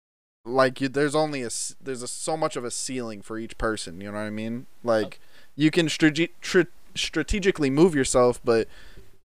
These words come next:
Speaker 1: shit, if you, like, there were certain times where, like, I saw people, they're like, they move perfectly, but if your shot's better than the other person and they don't have cover, you're,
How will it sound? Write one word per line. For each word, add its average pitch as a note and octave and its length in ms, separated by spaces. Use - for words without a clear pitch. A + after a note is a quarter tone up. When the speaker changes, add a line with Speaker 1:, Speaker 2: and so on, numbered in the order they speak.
Speaker 1:
shit, C3+ 260
if A#2 160
you, D3+ 500
like, C3 180
there F3 120
were F#3+ 80
certain E3+ 300
times D3 400
where, C3+ 100
like, A2+ 300
I C3+ 120
saw D3+ 260
people, D3+ 500
they're C3 140
like, A#2+ 240
they D3 120
move D#3 320
perfectly, F#3 720
but A#2 320
if B2+ 140
your C#3 120
shot's C3+ 340
better A#2+ 260
than A2+ 140
the G#2+ 100
other G#2+ 160
person G#2 720
and A2 140
they A2 100
don't G#2+ 220
have A2 240
cover, B2 360
you're, G2+ 260